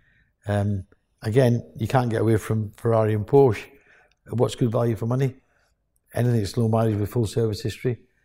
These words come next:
and it's good condition, um, it is,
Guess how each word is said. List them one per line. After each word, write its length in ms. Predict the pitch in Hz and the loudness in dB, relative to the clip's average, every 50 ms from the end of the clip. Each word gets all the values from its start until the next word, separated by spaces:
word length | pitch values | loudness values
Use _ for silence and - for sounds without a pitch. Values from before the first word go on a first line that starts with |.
| _ _ _ _ _ - | _ _ _ _ _ -8
and 240 | 107 107 104 101 101 | -4 -4 -2 -2 -4
it's 220 | 107 101 95 - | -4 -8 -10 -12
good 240 | - - - 117 101 | -14 -8 -8 -8 -6
condition, 440 | - 107 101 110 107 - - 123 117 - _ _ _ _ _ _ _ _ _ _ _ _ _ - | -4 -6 -4 -4 -6 -6 -6 -10 -10 -10 _ _ _ _ _ _ _ _ _ _ _ _ _ -8
um, 380 | 98 101 101 98 98 101 107 - _ _ _ _ _ _ _ - - | -6 -4 -2 -2 -4 -4 -6 -10 _ _ _ _ _ _ _ -14 -6
it 160 | - 113 110 | -6 -6 -4
is, 400 | - 110 104 98 - - - - | -4 -6 -6 -6 -10 -14 -16 -14